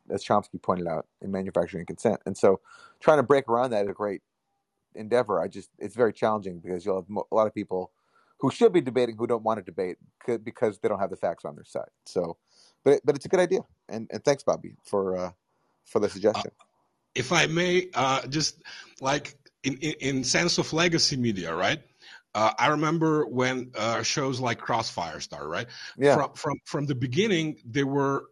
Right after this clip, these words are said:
Speaker 2: uh, designed around people disagreeing, right? So they, they sort, sort of molded that into, into this sort of s-, agreement with the, with the system and everything. But I'm thinking with, like, the new media and everything,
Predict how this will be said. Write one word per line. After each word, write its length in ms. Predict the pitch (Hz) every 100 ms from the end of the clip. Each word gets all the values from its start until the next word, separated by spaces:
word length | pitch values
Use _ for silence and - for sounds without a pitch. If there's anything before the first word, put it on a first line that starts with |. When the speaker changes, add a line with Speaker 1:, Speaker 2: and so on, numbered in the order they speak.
| _ 113
Speaker 2:
uh, 320 | 120 117 120
designed 640 | 107 120 - 165 190 175
around 520 | 135 135 135 131 120
people 300 | - 147 147
disagreeing, 640 | 123 - - 98 101 82 71
right? 240 | 87 147 - _ _ _ - - -
So 640 | - - 135 123 127 127 - _ 120 110
they, 260 | 147 156 - 143
they 220 | 143 143
sort, 240 | - - 156 - _ _ _ _ _ _ - _
sort 300 | - 170 156
of 180 | 156 -
molded 540 | 160 180 196 170 117
that 320 | 185 190 135 -
into, 420 | 139 135 - 147 127
into 260 | 127 127
this 220 | 123 123
sort 500 | - - - - 123
of 180 | 107 - -
s-, 220 | - - _ _
agreement 500 | 117 123 139 131 123
with 160 | 120 104
the, 120 | 110
with 120 | 117
the 80 | 107
system 300 | - 160 143
and 80 | 139
everything. 220 | 135 123 - - - -
But 100 | 123
I'm 100 | 156
thinking 360 | 190 190 180
with, 280 | 151 139 120
like, 260 | - 131 123
the 80 | 127
new 320 | 139 156 156
media 360 | 147 156 160 143
and 80 |
everything, 420 | 143 143 147 156